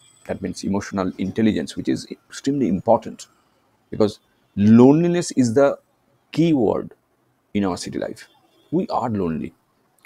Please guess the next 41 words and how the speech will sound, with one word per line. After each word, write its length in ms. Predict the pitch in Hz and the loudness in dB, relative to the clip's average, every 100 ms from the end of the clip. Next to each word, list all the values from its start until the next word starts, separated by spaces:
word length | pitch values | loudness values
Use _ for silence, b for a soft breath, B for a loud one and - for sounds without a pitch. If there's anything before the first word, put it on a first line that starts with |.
| - | 2
We 100 | 147 | 4
don't 180 | 196 160 | 4 4
know 300 | 208 117 - - | 2 0 -8 -4
who 260 | 110 - - | -4 -4 -6
our 160 | 95 | -4
neighbors 380 | 98 87 104 - | -2 0 0 -2
are. 120 | - - _ _ _ _ _ _ _ - | -12 -14 _ _ _ _ _ _ _ -8
But 140 | 113 | 0
in 160 | 139 135 - | 0 0 0
any 200 | 117 127 | 2 2
kind 240 | 123 117 | 0 0
of, 180 | 113 - _ _ _ - | 0 -4 _ _ _ -20
uh, 100 | - | -8
go 120 | 110 107 | -4 0
to 140 | 110 101 | 0 0
any 120 | 95 | -2
village 260 | 95 101 107 | 0 0 0
community, 420 | 101 98 87 78 _ _ _ _ _ - | -2 -2 -2 -6 _ _ _ _ _ 0
there 200 | 110 - - - | 4 4 0 0
is 260 | 123 120 | 0 2
a 60 | 110 | -2
human 320 | 110 95 90 | 0 -4 -4
community. 380 | - - - - | -6 -10 -6 0
You 80 | 131 | 2
know 320 | 113 127 - - | 2 0 -2 -2
each 240 | 123 - | -4 -2
people. 300 | 110 110 78 - _ _ _ _ _ _ _ _ _ _ _ _ _ _ - | -4 -2 -6 -8 _ _ _ _ _ _ _ _ _ _ _ _ _ _ 2
You 100 | 110 | 6
meet 260 | 110 139 | 6 6
them 300 | 117 95 - - _ _ - | 4 2 0 -16 _ _ -10
on 80 | |
the 80 | 98 | -8
street, 260 | - 117 107 | -4 -2 0
you 240 | 95 - - - | 0 -2 -4 2
talk 180 | 117 - | 2 2
to 80 | 120 | -2
them, 260 | 92 - - _ _ _ - | -2 -4 -10 _ _ _ -6
you 100 | 92 | -4
share 360 | - 107 117 113 | 0 4 6 6
your 240 | 104 98 - _ _ _ - | 4 2 -4 _ _ _ 0
emotions 540 | 120 190 135 - - | 2 2 -2 -8 -12